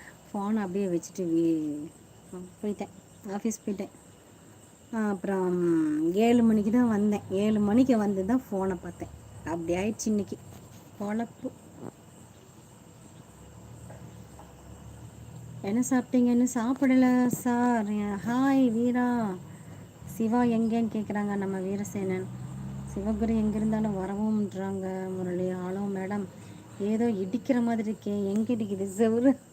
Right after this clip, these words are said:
<laughs> இடிக்கல. டுமாரோ மார்னிங் லைவ் உண்டா? டுமாரோ மார்னிங் லைவ் உண்டா? என்ன நாளைக்கு என்ன லைவ் உண்டான்னு கேக்குறீங்களே?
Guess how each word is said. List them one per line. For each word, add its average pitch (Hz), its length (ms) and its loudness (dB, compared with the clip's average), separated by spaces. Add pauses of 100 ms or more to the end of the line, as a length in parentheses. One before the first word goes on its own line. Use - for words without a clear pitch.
(160)
<laughs> - 1300 -4 (500)
இடிக்கல. 254 360 2 (2250)
டுமாரோ 247 420 4
மார்னிங் 233 500 2
லைவ் 226 380 2
உண்டா? 220 640 0 (2750)
டுமாரோ 226 480 2
மார்னிங் 214 540 0
லைவ் 202 320 -2
உண்டா? 196 400 -4
என்ன 247 460 0
நாளைக்கு 247 420 0
என்ன 247 280 2 (1160)
லைவ் 208 400 0
உண்டான்னு 226 340 0
கேக்குறீங்களே? 190 500 -4